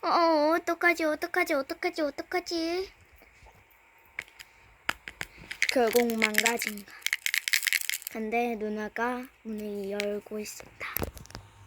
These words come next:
음, 너무 시끄러운데. 한번 가봐야겠다. 어? 지금 뭐 해? 어, 어, 어. 네, 네, 네, 네, 네, 네, 네.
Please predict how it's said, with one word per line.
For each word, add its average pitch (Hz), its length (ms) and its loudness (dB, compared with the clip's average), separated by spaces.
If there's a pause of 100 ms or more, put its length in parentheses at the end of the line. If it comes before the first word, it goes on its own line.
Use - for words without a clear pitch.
(800)
음, 247 280 4
너무 233 260 6
시끄러운데. 247 1120 4 (640)
한번 320 360 4
가봐야겠다. 214 1200 -2 (200)
어? 370 320 8 (1000)
지금 359 420 6
뭐 320 140 10
해? 349 640 4 (1600)
어, 285 60 8
어, - 300 8
어. 359 420 10 (800)
네, 320 100 4
네, 320 180 2
네, 311 240 2
네, 285 160 6
네, 277 200 2
네, 277 200 8
네. 269 340 4